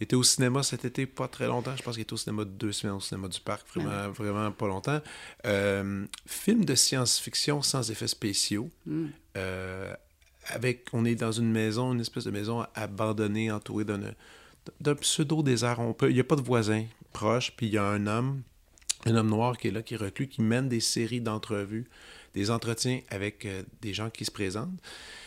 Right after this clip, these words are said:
Speaker 1: Et dans, et, euh, cinq au total. Et ces personnes-là, avec les questions avec qui, qu'est-ce qui interagit, c'est pour savoir si ces gens-là vont avoir le,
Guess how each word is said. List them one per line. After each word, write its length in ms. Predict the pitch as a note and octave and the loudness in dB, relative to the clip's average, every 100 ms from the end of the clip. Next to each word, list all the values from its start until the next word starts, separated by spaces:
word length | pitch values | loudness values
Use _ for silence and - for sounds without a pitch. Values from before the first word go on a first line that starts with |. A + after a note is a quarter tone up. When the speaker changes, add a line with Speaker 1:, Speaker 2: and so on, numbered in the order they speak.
| - _ - | -20 _ 0
Speaker 1:
Et 140 | A2 | 2
dans, 360 | A2 A#2 A#2 G#2+ | 4 0 0 -4
et, 320 | - A#2 A2 G#2+ | 0 4 4 4
euh, 440 | G#2 G#2 G#2+ G#2+ - - A#2+ | 2 0 -2 -6 -12 -10 -2
cinq 560 | A#2+ - A#2+ D3 - - - | 4 4 4 -2 -8 -18 -8
au 80 | G#2+ | -6
total. 500 | G2+ G2+ B2+ C#3+ C3+ - | -4 -2 0 0 -2 -2
Et 60 | |
ces 160 | G#2+ B2+ | -2 0
personnes-là, 500 | B2 A#2+ C3 C#3+ D3 | -2 -2 0 0 0
avec 280 | A2 G#2+ G#2 | -2 -4 -6
les 80 | G#2+ | -6
questions 280 | A2+ - B2+ | -4 -4 -2
avec 200 | G#2 - | -4 -4
qui, 300 | A2 A2+ - - _ - - | -8 -8 -12 -20 _ -18 -4
qu'est-ce 180 | B2 - | -2 0
qui 100 | A2 | -2
interagit, 540 | G2+ G#2+ G#2 A2 F3 | -2 -2 -2 -2 0
c'est 140 | F3 - | 0 0
pour 140 | A#2 - | -2 0
savoir 300 | G#2+ A#2+ C#3 | 2 2 2
si 280 | - - | 2 0
ces 60 | - | 0
gens-là 280 | A2 G#2 B2+ | -2 0 0
vont 160 | A#2+ G#2 | 0 0
avoir 320 | G2 B2 C3 | 0 0 0
le, 360 | G#2+ G#2 G2+ | 0 -4 -6